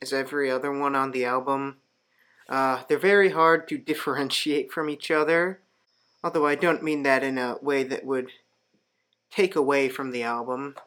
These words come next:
I kind of like the way that they're all the same. They're all these kind of just cheesy, sort of generic love songs, but, you know, instead of a standard pop tune, they're kind of, you know, they're ska. And, uh,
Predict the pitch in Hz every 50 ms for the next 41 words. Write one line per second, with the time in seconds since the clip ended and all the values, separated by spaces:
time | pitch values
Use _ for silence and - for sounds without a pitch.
0 | _ _ _ _ _ _ _ _ - 143 135 139 - 147 139 135 131 131 - 135
1 | 135 135 135 131 131 - - 127 120 120 120 117 127 117 - 127 123 120 120 117
2 | 117 - - - - - 131 127 127 127 123 127 127 123 123 123 120 127 120 -
3 | - - - 135 131 127 127 131 - - 160 151 - - _ _ _ - - -
4 | - _ _ _ - - - - 226 208 202 180 160 185 190 185 175 180 - -
5 | 170 160 156 151 147 151 139 135 131 - - 156 151 151 147 147 143 139 135 135
6 | 131 - - - _ _ _ _ _ _ _ - 131 135 135 127 120 123 - -
7 | - 127 123 120 123 123 123 117 117 - - - 120 117 - - - _ _ _
8 | _ _ _ _ _ _ _ _ _ _ - 120 117 117 117 117 - - - 131
9 | 120 120 120 117 113 117 117 117 117 113 - _ _ _ _ _ _ _ _ _
10 | _ _ _ - - - - 139 139 135 131 131 - - - 185 170 170 - -
11 | _ - - 139 131 131 131 131 131 131 123 120 120 120 120 120 123 123 123 123
12 | _ _ - 127 123 120 120 113 113 113 _ _ _ _ _ _ _ _ _ -
13 | - 139 117 117 - _ _ _ _ - 147 139 131 127 - - - 170 135 123
14 | 120 113 - - _ _ _ _ _ _ _ _ _ - 254 269 269 277 277 277
15 | 277 277 254